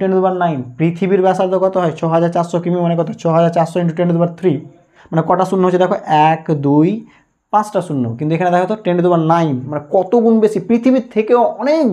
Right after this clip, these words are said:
বিশাল বড়। তো এত বড় কি গোলক তৈরি করা সম্ভব? তো ওটাই লিখবা। অতএব এত ব্যাসার্ধ বিশিষ্ট গোলক তৈরি করা সম্ভব নয়। ব্যাস, এভাবে লিখে দেবা। হয়েছে? আচ্ছা, দেখে নাও। নেক্সট অঙ্ক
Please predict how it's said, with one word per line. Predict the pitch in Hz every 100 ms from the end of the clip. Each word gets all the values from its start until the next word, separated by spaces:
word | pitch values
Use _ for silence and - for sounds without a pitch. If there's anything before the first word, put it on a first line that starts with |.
| 165
বিশাল | - 151 127
বড়। | 117 110 - _ _
তো | -
এত | 117 151
বড় | 160
কি | 160 160
গোলক | 160 160
তৈরি | 160
করা | 160 165
সম্ভব? | 175 190 175
তো | 180
ওটাই | 202 196
লিখবা। | 170 180 - - _ _ _ -
অতএব | 170 175 143 151 196 - _ _ _ _ _ _ _ _ _ _
এত | 143 143 170 185
ব্যাসার্ধ | 165 156 175 170 165
বিশিষ্ট | 156 160 156 170 135
গোলক | 123 170 190 -
তৈরি | 139 123 120
করা | 131 170 -
সম্ভব | 120 110 127 220 - - -
নয়। | - 156 -
ব্যাস, | 214 233 - 196
এভাবে | 165 175
লিখে | 190 185
দেবা। | 175 175 - _
হয়েছে? | 202 208 302 - _ -
আচ্ছা, | 202 - - - - 139
দেখে | 127 123
নাও। | 113 _ _ _ _ _ _ _ _ - - - _ _ _ _ _ 165 151
নেক্সট | 160 175 175 - - - 151
অঙ্ক | 147 147